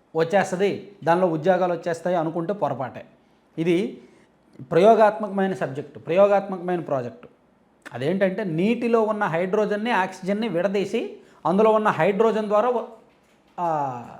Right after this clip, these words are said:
కరెంటు ఉత్పత్తి చేయడం. చాలా పెద్ద ప్రాసెస్ అది, అంత ఈజీ ప్రాసెస్ కాదు. దానికి టైమ్ పడుతుంది, దేశంలో ఎక్కడా కూడా లేదు అది. So, ఈ ఎన్టీపీసీ గ్రీన్ ఎనర్జీ మాత్రం రావడానికి చాలా టైమ్ పడుతుంది.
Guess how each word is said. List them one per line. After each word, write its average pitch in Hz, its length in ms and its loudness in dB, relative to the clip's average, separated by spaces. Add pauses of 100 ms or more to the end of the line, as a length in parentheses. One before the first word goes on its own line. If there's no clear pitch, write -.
(180)
కరెంటు 233 240 4
ఉత్పత్తి - 440 -4
చేయడం. 107 180 -12 (680)
చాలా 190 180 4
పెద్ద 202 280 0
ప్రాసెస్ 196 380 2
అది, 117 100 -4
అంత 143 180 -6
ఈజీ 196 260 -4
ప్రాసెస్ 185 400 -4
కాదు. 147 280 0 (560)
దానికి 214 720 4
టైమ్ 233 260 4
పడుతుంది, 120 340 -6 (360)
దేశంలో 226 440 4
ఎక్కడా 202 340 2
కూడా 202 220 2
లేదు 170 260 2
అది. 117 200 -8 (1500)
So, 240 60 8 (100)
ఈ 208 480 0 (100)
ఎన్టీపీసీ 233 540 -2
గ్రీన్ 214 260 -2
ఎనర్జీ 208 380 -2
మాత్రం 196 380 -4
రావడానికి 190 600 0
చాలా 165 140 4
టైమ్ 143 280 -4
పడుతుంది. - 320 -18